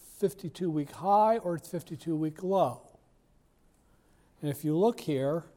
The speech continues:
it has gone down as far as ten dollars and sixty-one cents. It has gone as high as twenty-five eighty-seven. It's now sitting at thirteen ten on close,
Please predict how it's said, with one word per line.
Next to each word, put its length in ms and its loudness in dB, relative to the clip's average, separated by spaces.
it 240 2
has 300 0
gone 280 2
down 260 2
as 100 -4
far 140 0
as 100 -2
ten 240 -2
dollars 320 2
and 100 -8
sixty-one 560 -4
cents. 800 -4
It 80 2
has 120 2
gone 200 2
as 140 -4
high 320 2
as 120 2
twenty-five 500 0
eighty-seven. 560 0
It's 200 -12
now 180 2
sitting 480 -2
at 100 -4
thirteen 520 -2
ten 320 2
on 200 0
close, 680 4